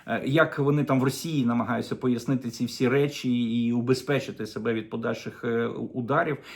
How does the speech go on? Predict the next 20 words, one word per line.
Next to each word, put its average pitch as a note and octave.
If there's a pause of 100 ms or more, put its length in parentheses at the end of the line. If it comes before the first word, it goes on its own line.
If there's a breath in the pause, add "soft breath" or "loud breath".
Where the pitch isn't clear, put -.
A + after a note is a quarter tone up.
(200 loud breath)
Ну, C#3+
один C3+
з A#2+
елементів C3
і B2
аргументів, B2+
я A2
вам A#2
ж -
казав, A2+
є A2+
церковні B2
справи, A#2+
які, B2+
е, A#2
намагаються B2
заробити B2+
на B2
цій B2
історії. C3